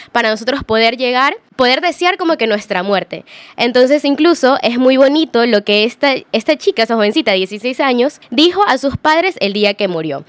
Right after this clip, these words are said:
"Adiós, mamá, sé feliz porque yo lo soy". Entonces, con esa,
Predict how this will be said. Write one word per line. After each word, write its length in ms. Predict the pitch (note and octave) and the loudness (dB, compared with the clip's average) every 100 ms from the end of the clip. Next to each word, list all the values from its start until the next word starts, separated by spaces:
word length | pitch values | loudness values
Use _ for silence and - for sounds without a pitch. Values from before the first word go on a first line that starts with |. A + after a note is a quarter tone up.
| - | -2
"Adiós, 500 | A3+ B3 D4 F4+ E4 | 0 2 2 2 2
mamá, 440 | A#3+ G3 D#3 E3 - - - | 0 0 -2 -6 -16 -20 -20
sé 240 | - C#4+ D4+ | -2 0 2
feliz 500 | F4+ E4+ G4+ - - | 2 4 4 2 -4
porque 340 | B3 A3+ G#3+ F#3+ | -2 -2 -2 -2
yo 160 | G3 | 0
lo 140 | F#3+ F#3+ | 0 -2
soy". 360 | - D#3+ D3+ - - - - | -4 -8 -8 -16 -20 -20 -8
Entonces, 420 | F#4 C#4+ B3+ C4+ | -2 0 0 0
con 240 | C4+ B3 | 0 0
esa, 400 | C#4 D#4+ F#4 F#4 | 0 -2 -2 -2